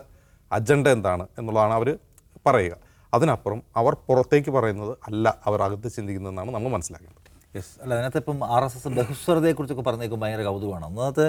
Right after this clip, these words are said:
Speaker 2: ഇവിടെ ഒരു സംസ്കാരമുണ്ട്, ആ സംസ്കാരത്തിന് അടിപ്പെട്ട് അത് അംഗീകരിച്ച് ജീവിക്കുകയാണെങ്കിൽ എല്ലാവർക്കും ജീവിക്കാം എന്നൊക്കെ പറയുന്ന അതേ നാവ് കൊണ്ട് പിന്നീട് ബഹുസ്വരതയെക്കുറിച്ചും വിവിധ ധാരകളെക്കുറിച്ചൊക്കെ പറയും. ആ, അത് ആ നിലയ്ക്ക്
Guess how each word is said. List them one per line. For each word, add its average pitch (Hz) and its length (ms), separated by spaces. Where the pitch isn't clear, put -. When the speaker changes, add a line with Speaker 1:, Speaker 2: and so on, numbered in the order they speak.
Speaker 2:
ഇവിടെ 131 180
ഒരു 143 120
സംസ്കാരമുണ്ട്, 131 540
ആ - 0
സംസ്കാരത്തിന് 131 580
അടിപ്പെട്ട് 117 380
അത് 120 200
അംഗീകരിച്ച് 127 480
ജീവിക്കുകയാണെങ്കിൽ 120 540
എല്ലാവർക്കും 120 360
ജീവിക്കാം 120 300
എന്നൊക്കെ 120 280
പറയുന്ന 113 260
അതേ 120 180
നാവ് 113 200
കൊണ്ട് 123 160
പിന്നീട് 127 260
ബഹുസ്വരതയെക്കുറിച്ചും 123 800
വിവിധ 120 180
ധാരകളെക്കുറിച്ചൊക്കെ 107 720
പറയും. 76 200
ആ, - 20
അത് 123 120
ആ - 20
നിലയ്ക്ക് 135 300